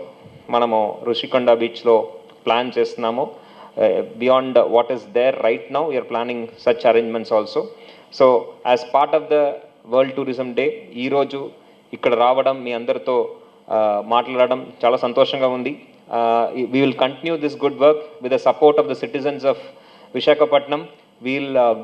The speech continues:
go at great lengths to change, bring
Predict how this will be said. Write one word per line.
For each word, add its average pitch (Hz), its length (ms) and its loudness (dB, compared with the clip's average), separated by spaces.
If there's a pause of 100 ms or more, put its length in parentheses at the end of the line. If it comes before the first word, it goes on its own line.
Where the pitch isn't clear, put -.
(300)
go 139 200 8
at 123 100 2 (440)
great 135 320 -2
lengths 139 320 -4
to 135 60 -8
change, 131 500 -6 (380)
bring 139 140 -4